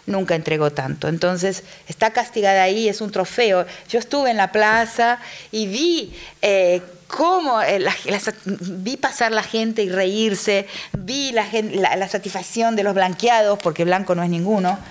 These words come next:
este, de los blanqueados, eh, eh, vi, eh, con ese castigo ejemplar. Es ejemplaridad lo que está ahí colocado.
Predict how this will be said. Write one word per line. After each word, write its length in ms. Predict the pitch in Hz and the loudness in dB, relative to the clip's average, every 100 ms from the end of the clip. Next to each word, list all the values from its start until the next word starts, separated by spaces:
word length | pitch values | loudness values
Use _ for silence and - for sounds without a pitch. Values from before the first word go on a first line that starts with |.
| - - - - | -20 -18 -18 -2
este, 640 | 190 202 202 214 202 196 160 - - 170 | 0 0 -2 0 2 2 0 -6 -8 -2
de 120 | 196 | 0
los 160 | 202 208 | 2 2
blanqueados, 880 | 196 196 196 247 240 233 233 233 - - - - - - | 4 2 2 4 6 6 4 0 -4 -16 -20 -20 -4 2
eh, 420 | 214 202 196 - | 6 6 6 4
eh, 520 | 190 196 196 180 180 175 | 4 6 6 6 2 0
vi, 600 | 202 202 190 254 233 165 - - - - | 2 4 4 2 0 -2 -8 -16 -12 -4
eh, 200 | 175 165 - - | -2 -2 -6 -4
con 180 | 220 196 | -2 0
ese 200 | 196 208 | -2 -2
castigo 580 | 196 - - 254 214 - - | -2 -2 -2 -2 0 0 2
ejemplar. 720 | 320 - 254 208 - 160 - - - - _ _ _ - - - | 0 0 -2 -4 -4 -4 -4 -8 -16 -20 _ _ _ -20 -20 -4
Es 360 | 170 175 - - | 0 0 -2 -4
ejemplaridad 720 | 247 262 269 214 208 185 180 180 | -2 -2 -4 0 2 2 2 2
lo 160 | 175 | 0
que 220 | 175 156 - | -2 -8 -10
está 440 | 139 - 147 135 - - - | -16 -8 -8 -8 -12 -20 -18
ahí 280 | 147 165 156 - | -14 -12 -14 -12
colocado. 420 | 165 160 147 95 | -6 -6 -4 -8